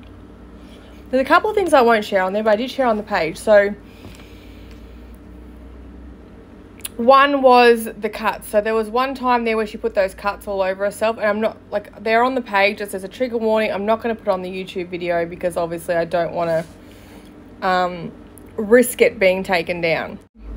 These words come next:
All right, so one of the screenshots I have as well. So we have that Theodore. I don't know if you remember Theodore. But he was a guy she was dating when, I think she was with Caleb.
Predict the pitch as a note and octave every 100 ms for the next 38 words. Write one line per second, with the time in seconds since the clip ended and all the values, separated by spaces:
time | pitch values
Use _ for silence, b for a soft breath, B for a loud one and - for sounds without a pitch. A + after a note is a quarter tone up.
0 | G#3+ F#3 - - A#3+ D4 F4 - B3+ B3
1 | A#3+ A3 G#3 G#3 G3+ - F#3 G3+ G#3+ G#3+
2 | B3 C#4+ C#4 - - G#3 G#3+ G#3+ A3+ C#4+
3 | D4+ - A3+ A3 B3+ B3 A3+ G#3 G#3 A3
4 | G#3 G3+ G3 G3+ A3 B3+ B B B B
5 | B - A#3 C4+ F4 F4 D#4 C4 C4 B3+
6 | C4 B3+ G#3 F#3 A3 A#3 A3+ G3 F#3+ F#3+
7 | F#3+ F#3+ F#3+ G3 B B B B B G#3
8 | F#3 - G4 A#4+ - A#4 A4+ D#4 D#4 D4
9 | - F3+ G3 D#4+ G#4+